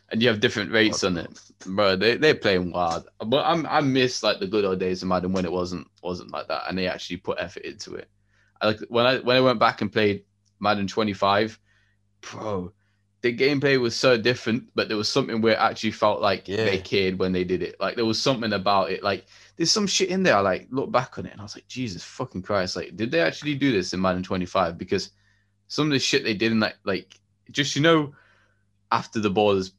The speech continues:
Speaker 1: like, been in play, just the,
Speaker 2: Yeah,
Speaker 1: the
Speaker 2: bro,
Speaker 1: things
Speaker 2: that's,
Speaker 1: afterwards,
Speaker 2: that's
Speaker 1: like,
Speaker 2: what, that's sort
Speaker 1: the
Speaker 2: of the
Speaker 1: little
Speaker 2: craziest
Speaker 1: things.
Speaker 2: shit. Like, when you actually throw the ball, like, I played, I don't, obviously I used to play Madden sixteen quite a bit,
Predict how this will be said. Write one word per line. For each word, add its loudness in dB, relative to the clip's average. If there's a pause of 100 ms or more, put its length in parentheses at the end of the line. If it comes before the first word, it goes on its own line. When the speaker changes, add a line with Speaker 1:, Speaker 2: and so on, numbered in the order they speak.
Speaker 1:
like, -2 (180)
been 2
in 0
play, -2 (520)
just -8
the, 0
Speaker 2:
Yeah, 6
Speaker 1:
the 0
Speaker 2:
bro, 6
Speaker 1:
things 6
Speaker 2:
that's, 8
Speaker 1:
afterwards, -2
Speaker 2:
that's 6
Speaker 1:
like, 4
Speaker 2:
what, 8
that's 4
sort 4
Speaker 1:
the 6
Speaker 2:
of 6
the 8
Speaker 1:
little 6
Speaker 2:
craziest 0 (220)
Speaker 1:
things. -4
Speaker 2:
shit. -8 (160)
Like, 6 (180)
when 0
you 4
actually 2
throw 0
the -2
ball, -4
like, -2
I -4
played, 4 (320)
I 2
don't, 4
obviously 4
I 2
used -2
to -4
play -2
Madden 0
sixteen -8
quite 2
a -2
bit, 0